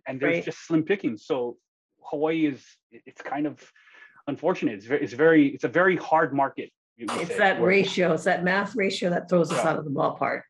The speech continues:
Speaker 2: <clears throat>
Speaker 1: Yeah.
Speaker 2: Okay, well, that's good to know. Um, so what is your best advice for a new board member that's coming onto the board?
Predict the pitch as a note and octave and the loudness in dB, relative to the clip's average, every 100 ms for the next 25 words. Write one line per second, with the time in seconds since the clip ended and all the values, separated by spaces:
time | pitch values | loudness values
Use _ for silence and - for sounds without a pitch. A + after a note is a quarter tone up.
0 | - - E4+ C4 F#3 F3 - - - - | -18 -2 2 6 4 2 -8 -16 -10 -8
1 | - - - - - - G3 B3 - G3 | -6 -8 -10 -6 -6 -4 0 2 2 0
2 | F3+ D3 C#3 D#3+ - _ - - _ - | 0 0 0 -2 -6 _ -20 -20 _ 0
3 | F3 E3+ D#3+ D#3 - _ _ _ _ _ | 2 4 2 -2 -10 _ _ _ _ _
4 | _ _ _ - - A3 G#3 C4+ C#4+ A#3+ | _ _ _ -6 4 6 8 6 6 6
5 | G#3 F#3 F3+ F3+ - - _ _ - E3+ | 6 8 6 4 -2 -14 _ _ -6 0
6 | G#3 - G#3 A3 - A3 F3+ F3+ D3+ D3+ | 2 4 4 4 4 2 4 4 4 0
7 | - - - _ _ _ - G3 F3 F3 | -6 -14 -18 _ _ _ -6 2 4 4
8 | - E3+ E3 E3+ F#3+ G3 G3+ G3 F#3+ F3+ | 4 0 0 2 6 6 6 4 2 4
9 | F3+ F3 E3 D#3+ D#3 F3 _ _ - C#3 | 4 4 0 2 0 -4 _ _ -16 -14
10 | - - F3 E3+ D#3 D3 E3 - D#3+ E3 | -10 -4 0 2 0 -2 -4 -2 -2 -2
11 | C#3 | -2